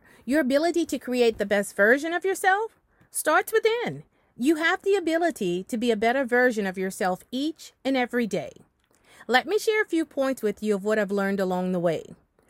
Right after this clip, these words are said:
Work hard on your job, and you can make a living. Work hard on yourself, and you can create a future of opportunities. When you have a greater understanding of your why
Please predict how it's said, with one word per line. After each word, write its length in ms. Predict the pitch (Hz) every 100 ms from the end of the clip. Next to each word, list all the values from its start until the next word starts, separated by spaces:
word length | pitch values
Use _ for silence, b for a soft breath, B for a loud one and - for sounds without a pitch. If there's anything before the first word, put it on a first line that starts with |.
| b b b
Work 220 | 220 277
hard 240 | - 269 277
on 140 | 269
your 100 | 254
job, 480 | 240 247 262 320 359 - _ -
and 140 | 247
you 140 | 240
can 120 | 240 202
make 200 | 190 196
a 40 |
living. 460 | 190 190 160 104 - _ _ _ _ -
Work 180 | 247 254
hard 240 | 269 247
on 140 | 220 208
yourself, 600 | 196 - 320 220 190 _ b b
and 220 | 269 254
you 100 | 294
can 200 | - 349
create 360 | - 294 254 226
a 140 | 208
future 460 | - 320 294 196 180
of 80 | 196
opportunities. 920 | 202 214 208 214 202 - - - - _ _ _ _ _ b b b
When 180 | 262 285
you 140 | 302
have 180 | 294 233
a 40 |
greater 380 | 208 233 262 294
understanding 720 | 277 240 233 - 247 247 226
of 120 | 202
your 140 | 196 185
why 480 | 196 202 233 277